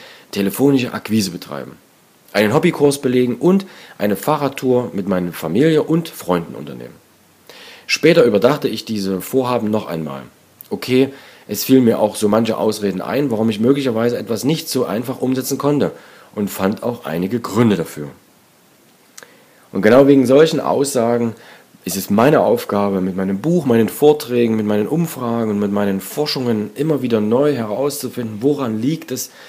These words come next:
dass einige Menschen bewusst aufschieben, die anderen eher unbewusst, warum einige an ihr Ziel kommen und die anderen wiederum nicht. Mit meinen eingangs genannten zehn Rezepten, wie Sie perfekter aufschieben, möchte ich nun noch weitere Rezepte geben,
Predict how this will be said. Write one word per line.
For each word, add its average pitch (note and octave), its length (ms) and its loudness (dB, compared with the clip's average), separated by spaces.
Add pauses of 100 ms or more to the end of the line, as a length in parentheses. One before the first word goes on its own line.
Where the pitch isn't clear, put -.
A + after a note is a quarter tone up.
(240)
dass - 160 -16
einige B2 380 0
Menschen A2+ 420 -2 (240)
bewusst A2 460 0
aufschieben, B2+ 680 0
die G#2 120 -2
anderen A#2 320 0
eher F#2 240 -2
unbewusst, C#3 640 0 (320)
warum G#2+ 200 0
einige A#2+ 540 0 (140)
an F#2 160 -4
ihr G2+ 100 -4
Ziel C3+ 280 2
kommen C3 360 0
und G#2+ 400 -6
die - 140 -10
anderen G#2 440 -4
wiederum G2+ 400 -4
nicht. - 380 -8 (880)
Mit E2+ 120 -10
meinen G2+ 200 2
eingangs C#3+ 840 0
genannten G2+ 520 -2
zehn D#3+ 340 0
Rezepten, C#3+ 520 -2
wie A#2 100 -2
Sie G#2+ 140 -4
perfekter C#3+ 580 -6
aufschieben, G#2 540 0 (380)
möchte A#2 240 -2
ich - 260 -6
nun B2+ 320 4
noch B2 320 0
weitere A#2+ 460 0
Rezepte F#2+ 420 -4
geben, G#2+ 380 0